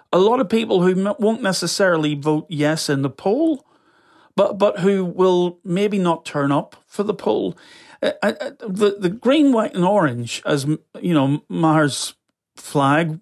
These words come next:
w-, was invented back in the, in the, in the eighteen, eighteen forties,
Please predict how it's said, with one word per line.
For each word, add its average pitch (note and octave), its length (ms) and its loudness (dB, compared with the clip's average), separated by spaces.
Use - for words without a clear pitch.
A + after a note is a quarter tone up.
w-, D3+ 320 0
was D3 280 0
invented C3+ 440 0
back C3 260 -2
in B2+ 180 -2
the, B2+ 200 -2
in C3 160 0
the, B2+ 260 -2
in B2+ 160 -2
the B2 220 -2
eighteen, A#2+ 600 -4
eighteen C3+ 360 -4
forties, C#3 560 -2